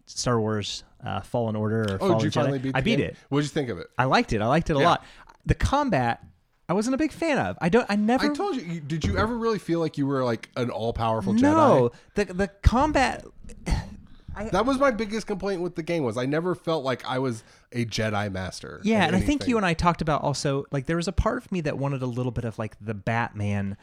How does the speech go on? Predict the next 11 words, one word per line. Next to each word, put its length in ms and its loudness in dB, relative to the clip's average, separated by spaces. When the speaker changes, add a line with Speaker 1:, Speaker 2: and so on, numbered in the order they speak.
Speaker 1:
like, 240 0
type, 360 -2
like, 340 -2
parrying 840 4
and 140 -4
then, 160 -2
like, 280 -4
you 60 -4
know, 200 -4
like, 160 -2
Speaker 2:
The 60 0